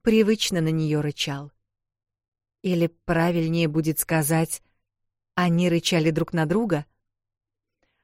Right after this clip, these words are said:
Драконова меня не видела, а вот Люциан. Его взгляд ударился в меня с такой силой, что я чуть было не отшатнулась обратно за дверь. Злой, яростный,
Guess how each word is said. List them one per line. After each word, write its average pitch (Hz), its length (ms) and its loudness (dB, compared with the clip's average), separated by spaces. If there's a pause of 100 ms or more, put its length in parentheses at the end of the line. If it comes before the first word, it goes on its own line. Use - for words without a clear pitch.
(140)
Драконова 208 680 2
меня 208 240 4
не 214 160 4
видела, 156 540 0
а 156 80 -8
вот 160 240 -8
Люциан. 151 760 -4 (1600)
Его 196 300 6
взгляд 180 440 2
ударился 175 600 2
в 151 60 -2
меня 170 260 2
с - 80 -4
такой 175 340 0
силой, 185 360 0
что 190 200 -2
я 185 120 4
чуть 185 220 0
было 208 260 6
не 202 140 4
отшатнулась 202 600 0
обратно 185 380 0
за 180 140 2
дверь. 156 380 -4 (760)
Злой, 156 580 0 (540)
яростный, 165 720 -2